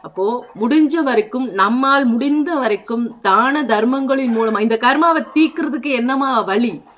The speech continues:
இந்த கர்மா போகணும். இறைவன் பாதையில் வாழ்ந்தவர்கள் எத்தனையோ பேர், அவங்களுக்கு எல்லாம் நல்ல கர்மாக்கள், நல்ல சிந்தனைகள், நல்ல எண்ணங்கள், அதாவது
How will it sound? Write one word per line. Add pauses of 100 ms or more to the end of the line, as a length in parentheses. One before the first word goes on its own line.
(300)
இந்த
கர்மா
போகணும்.
இறைவன்
பாதையில்
வாழ்ந்தவர்கள்
எத்தனையோ
பேர்,
அவங்களுக்கு
எல்லாம்
நல்ல
கர்மாக்கள்,
நல்ல
சிந்தனைகள்,
நல்ல
எண்ணங்கள்,
அதாவது